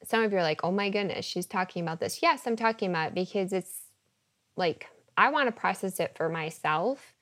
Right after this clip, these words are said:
because I wanna have better friendships. And I don't, yeah, I'll get into that. So, but if you have friends,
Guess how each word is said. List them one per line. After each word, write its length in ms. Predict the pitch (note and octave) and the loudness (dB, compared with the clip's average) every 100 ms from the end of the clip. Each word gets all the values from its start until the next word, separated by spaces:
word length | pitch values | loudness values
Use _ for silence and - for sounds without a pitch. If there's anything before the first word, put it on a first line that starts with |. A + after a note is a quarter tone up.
| _ - _ - | _ -20 _ 0
because 240 | G#3 G3 | 2 6
I 120 | G3 | 6
wanna 200 | G3 F3+ | 4 0
have 220 | F3+ D#3+ | -2 -2
better 220 | D#3+ E3 E3 | 0 0 -2
friendships. 680 | D#3+ D#3 - - - - - | -4 -4 -4 -6 -6 -14 -8
And 220 | F3+ F#3 F3 | -4 -2 0
I 180 | F#3 | 0
don't, 420 | F#3+ F#3+ F3+ F3 - _ _ | 0 0 0 -2 -6 _ _
yeah, 200 | F#3 - G#3 - | -4 -2 0 4
I'll 120 | G3 | 6
get 180 | G#3 F3+ | 4 0
into 220 | E3+ D#3+ | -2 -2
that. 180 | E3 - - - - _ | -4 -6 -16 -20 -20 _
So, 280 | - A3+ F#3 | 2 4 4
but 160 | F#3+ | 2
if 160 | F#3+ - | 0 2
you 80 | B3 | 2
have 180 | D#4+ D#4+ | 2 0
friends, 560 | - F#3 F3 F#3+ - | 0 0 0 -4 -8